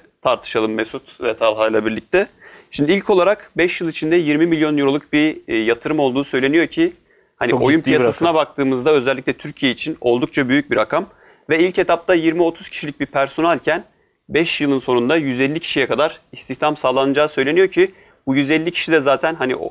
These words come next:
Speaker 1: e, direkt olarak işte master yapmış, yüksek lisans yapmış, e, oyun severlerden ziyade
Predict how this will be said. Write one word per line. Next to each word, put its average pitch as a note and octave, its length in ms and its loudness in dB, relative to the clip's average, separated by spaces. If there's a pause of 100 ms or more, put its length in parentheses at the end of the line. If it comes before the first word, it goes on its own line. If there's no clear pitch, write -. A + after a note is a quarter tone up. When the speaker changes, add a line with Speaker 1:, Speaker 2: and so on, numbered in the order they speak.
(120)
Speaker 1:
e, - 120 -6 (280)
direkt C3 220 -2
olarak B2 200 0
işte - 160 -6
master B2 380 0
yapmış, A#2+ 480 -2 (280)
yüksek C3+ 360 -4
lisans C3+ 460 -2 (400)
yapmış, B2 580 0
e, G#2+ 320 -2 (680)
oyun B2 200 4
severlerden C3+ 720 0
ziyade A#2 460 2